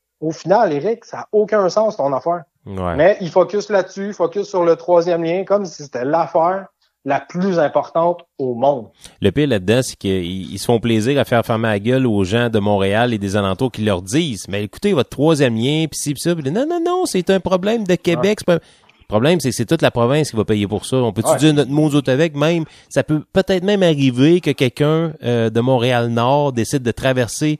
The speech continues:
Speaker 1: <laughs>
Speaker 2: le tunnel ou le pont pour aller cueillir des pommes, là. Je veux dire, c'est, ça, ça se peut, ça. Donc, on a le droit de
Speaker 1: Ouais.
Speaker 2: parler, nous autres aussi, là.
Speaker 1: Ça, c'est, c'est quand ça varie de six milliards à quinze milliards, tu sais.
Speaker 2: Ouais. C'est, c'est ça.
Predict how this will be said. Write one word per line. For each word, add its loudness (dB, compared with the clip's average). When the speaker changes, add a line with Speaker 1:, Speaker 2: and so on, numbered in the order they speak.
Speaker 1:
<laughs> -2
Speaker 2:
le 6
tunnel 2
ou 4
le 2
pont 2
pour 2
aller 0
cueillir 0
des -2
pommes, 0
là. -4
Je -10
veux -4
dire, -2
c'est, -8
ça, -8
ça -4
se -8
peut, 4
ça. -4
Donc, 0
on 0
a 2
le 2
droit 2
de -4
Speaker 1:
Ouais. 2
Speaker 2:
parler, 4
nous -4
autres -6
aussi, -8
là. -10
Speaker 1:
Ça, -2
c'est, -10
c'est -10
quand 2
ça -2
varie -2
de 0
six -8
milliards 2
à -4
quinze -8
milliards, -6
tu -14
sais. -8
Speaker 2:
Ouais. 0
C'est, -10
c'est 4
ça. 2